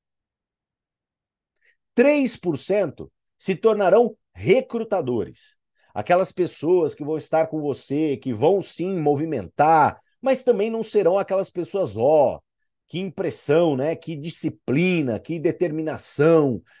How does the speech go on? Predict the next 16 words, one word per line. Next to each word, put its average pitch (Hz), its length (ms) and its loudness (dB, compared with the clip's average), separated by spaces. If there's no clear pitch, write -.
Serão 262 240 2
aquelas 240 320 -2
pessoas 208 500 -2
que, 202 140 -10
cara, 170 400 2
vão 262 360 2
realmente 180 580 0
trabalhar, 147 800 2
vão 139 380 -4
tentar 165 360 -2
se 139 120 -14
dedicar, 165 560 0
mas 196 320 -4
na 269 160 2
velocidade 220 880 2
delas, 104 720 -4